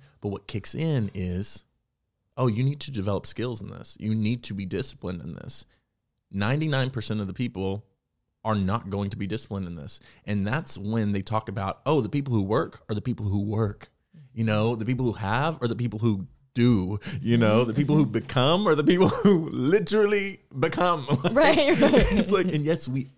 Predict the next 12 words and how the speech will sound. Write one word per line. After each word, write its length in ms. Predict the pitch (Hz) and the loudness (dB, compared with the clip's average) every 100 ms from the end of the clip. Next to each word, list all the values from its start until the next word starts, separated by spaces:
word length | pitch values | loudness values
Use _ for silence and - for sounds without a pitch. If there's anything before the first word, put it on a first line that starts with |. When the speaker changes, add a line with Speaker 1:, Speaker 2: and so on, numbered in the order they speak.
| _ | _
Speaker 1:
all 680 | 120 127 131 131 127 135 - _ _ - | -6 -2 0 0 -2 -4 -12 _ _ -8
every 220 | 180 185 | -4 -4
single 200 | 165 139 | -4 -6
person 500 | 135 139 120 107 92 _ - | -4 -6 -4 -6 -8 _ -8
is 400 | 113 101 95 - _ _ _ _ | -4 -4 -6 -12 _ _ _ _
capable. 520 | - 131 139 123 117 - _ _ - | -8 -6 -6 -8 -10 -16 _ _ -10
Every 220 | 135 147 | -8 -8
single 220 | 139 127 | -8 -10
person 400 | - 127 131 120 | -12 -10 -8 -8
has 160 | 107 - - | -8 -10 -14
access 600 | - - - 113 - - - _ _ _ _ _ | -16 -10 -8 -6 -6 -8 -12 _ _ _ _ _
to 460 | - 156 151 123 | -2 0 2 0